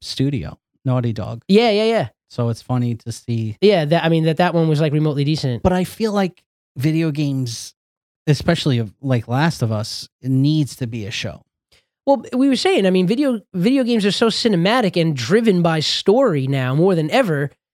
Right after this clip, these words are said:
Speaker 2: That's, that's one of the cool parts about that, uh, podcast that I watch, uh, you know, that, that goes over The Last of Us, is that they play the, uh,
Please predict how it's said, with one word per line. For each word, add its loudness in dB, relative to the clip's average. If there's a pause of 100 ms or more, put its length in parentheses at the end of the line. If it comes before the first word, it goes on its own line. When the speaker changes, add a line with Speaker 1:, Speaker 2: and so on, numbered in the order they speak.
(220)
Speaker 2:
That's, 2
that's 0
one 2
of 2
the 0
cool 0
parts -2
about 2
that, 0
uh, 0
podcast 0
that 2
I 0
watch, -2 (120)
uh, -2 (500)
you -2
know, -2
that, -2 (120)
that -4
goes 0
over 0
The -2
Last 0
of 0
Us, -2
is -2
that 0 (560)
they 6
play 0 (500)
the, 0
uh, 0